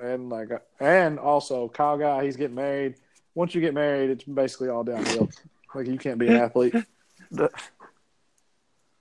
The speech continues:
Speaker 2: distractions. Uh, what's his name? Probably made him a top five pick last night. That Hunter guy, he had, like, thirty.
Speaker 1: Yeah, Hunter.
Speaker 2: Number,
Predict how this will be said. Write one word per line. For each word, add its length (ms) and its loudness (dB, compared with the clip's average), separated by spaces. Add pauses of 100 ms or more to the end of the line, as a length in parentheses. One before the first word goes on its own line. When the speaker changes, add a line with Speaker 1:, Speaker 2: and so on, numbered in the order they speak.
(1000)
Speaker 2:
distractions. 560 -4 (2000)
Uh, 380 4 (1120)
what's 200 0
his 120 -10
name? 180 -2
Probably 240 2
made 200 -6
him 120 -10
a 80 -16 (200)
top 260 -2
five 240 -8
pick 260 -10
last 240 -10
night. 160 -12
That 180 -16
Hunter 300 -8
guy, 240 -6 (400)
he 80 -8
had, 100 -4
like, 220 -8
thirty. 320 -4 (2000)
Speaker 1:
Yeah, 260 4
Hunter. 260 6
Speaker 2:
Number, 180 4